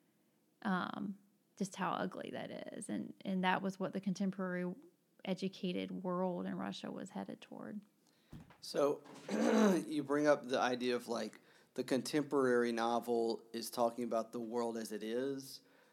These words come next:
Speaker 2: um, rather than the world as it was and is not anymore. And it's certainly not, like,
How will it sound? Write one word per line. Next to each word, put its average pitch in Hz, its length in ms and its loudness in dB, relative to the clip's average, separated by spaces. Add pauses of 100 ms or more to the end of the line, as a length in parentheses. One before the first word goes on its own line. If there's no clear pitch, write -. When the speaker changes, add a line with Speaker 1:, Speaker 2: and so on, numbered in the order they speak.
(200)
Speaker 2:
um, 104 440 -2 (540)
rather 127 300 4
than 117 140 -4
the 113 60 -4
world 117 300 0
as 107 120 -6
it 110 100 -4
was 110 420 0
and 101 120 -4
is 98 140 -6
not 104 260 -4
anymore. 113 800 2 (500)
And 113 460 -2
it's 117 140 -6
certainly 110 320 0
not, 104 340 -4
like, 98 380 -6